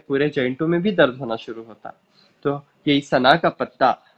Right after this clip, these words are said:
ये सना का पत्ता आपके जॉइंटों में का जो यूरिक एसिड है, इसे यूरिन के जरिए से बाहर निकाल देता और आप दर्द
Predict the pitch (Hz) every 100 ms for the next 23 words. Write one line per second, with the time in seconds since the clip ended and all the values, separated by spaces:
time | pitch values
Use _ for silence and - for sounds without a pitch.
0 | 127 - 131 139 143 139 123 - 151 120
1 | 117 - 139 135 120 135 - - 170 185
2 | 190 190 160 - _ - 143 127 131 151
3 | 165 180 - 139 131 - 175 147 - _
4 | _ 147 160 135 131 147 170 190 175 147
5 | 135 131 151 165 139 117 139 156 139 131
6 | 123 117 120 127 127 - _ - 127 131
7 | 123 120 120 _ _ _ 135 135 135